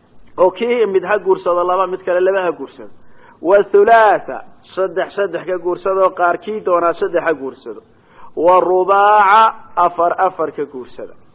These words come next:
Macnaha cibaaradu sidanuu noqonaya. Mathnaa guursada laba laba, wa thulaatha ka guursada saddex saddex, wa rubaaca.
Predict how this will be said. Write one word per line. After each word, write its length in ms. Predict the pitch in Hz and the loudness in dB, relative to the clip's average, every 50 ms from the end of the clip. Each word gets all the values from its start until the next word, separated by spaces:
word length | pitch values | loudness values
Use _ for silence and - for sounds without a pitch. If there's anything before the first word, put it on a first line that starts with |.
| _ _ _ _ _ - | _ _ _ _ _ -8
Macnaha 380 | - 151 160 202 233 220 214 196 180 | -4 -2 0 2 2 2 2 0 0
cibaaradu 460 | 185 190 190 190 196 196 214 208 196 190 | 0 0 2 2 4 4 4 4 4 2
sidanuu 480 | - - 214 214 202 196 190 185 185 170 | 0 2 2 4 6 6 4 4 2 0
noqonaya. 480 | 165 151 - 147 143 123 110 104 101 - - - - - - - - _ _ _ - - - - - - - - - - _ _ - | -2 -2 -4 -4 -6 -6 -6 -12 -14 -18 -20 -20 -20 -20 -20 -20 -20 _ _ _ -20 -20 -20 -20 -20 -20 -20 -20 -20 -20 _ _ -2
Mathnaa 540 | 165 214 240 220 - 208 208 208 202 196 185 | 2 2 2 4 2 2 2 2 2 2 0
guursada 560 | 156 175 185 185 175 - - 214 214 190 180 170 | 2 2 2 2 2 2 2 4 6 6 6 6
laba 280 | 165 165 156 160 160 | 4 4 4 2 2
laba, 280 | 160 165 170 175 190 202 - - - | 2 4 4 4 2 0 0 -2 0
wa 120 | 170 170 | 0 0
thulaatha 560 | 165 - 180 180 190 202 214 214 208 196 185 185 | 2 0 0 0 2 4 4 2 2 2 0 0
ka 120 | - 202 | 0 -2
guursada 520 | 180 170 180 175 170 - - 190 185 175 156 | -2 -2 -2 -4 -2 0 2 2 2 2 2
saddex 360 | - - 165 156 160 151 - - - | 0 0 -2 -2 -2 -6 -6 -4 -2
saddex, 280 | 214 240 233 247 208 | -2 0 0 0 0
wa 160 | 240 254 247 | 2 4 6
rubaaca. 480 | 233 233 220 208 185 156 131 131 113 | 6 6 6 6 4 2 2 -2 -8